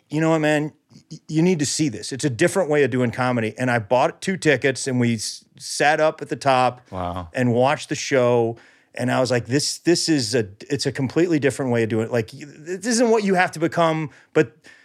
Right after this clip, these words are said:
Speaker 1: if you just go around to the New York clubs or you just go around, like, you're not gonna see this. Like, this, this is a, you
Speaker 2: It's
Speaker 1: know."
Speaker 2: so nice.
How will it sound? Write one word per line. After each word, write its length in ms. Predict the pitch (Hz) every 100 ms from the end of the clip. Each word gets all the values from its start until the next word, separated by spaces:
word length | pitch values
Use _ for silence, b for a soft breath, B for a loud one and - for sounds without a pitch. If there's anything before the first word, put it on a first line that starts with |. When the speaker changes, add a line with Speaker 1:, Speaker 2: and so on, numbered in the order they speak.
| b b _ _ _ -
Speaker 1:
if 140 | 175
you 80 | 185
just 160 | 277 -
go 160 | 277 240
around 160 | 233
to 60 | 220
the 80 | 196
New 80 |
York 200 | 196 190
clubs 460 | 180 185 180 175 143
or 60 | 165
you 100 | 165
just 220 | 170 -
go 100 | 180
around, 160 | 170
like, 160 | 156 156
you're 80 | 175
not 140 | 233
gonna 100 | 160
see 240 | - 208 233
this. 320 | - - -
Like, 200 | 135 117
this, 240 | 156 151
this 200 | - 160
is 140 | 156 139
a, 40 |
you 260 | 139 - 156
Speaker 2:
It's 40 |
Speaker 1:
know." 120 | 139 123
Speaker 2:
so 120 | 139
nice. 420 | 147 127 80 -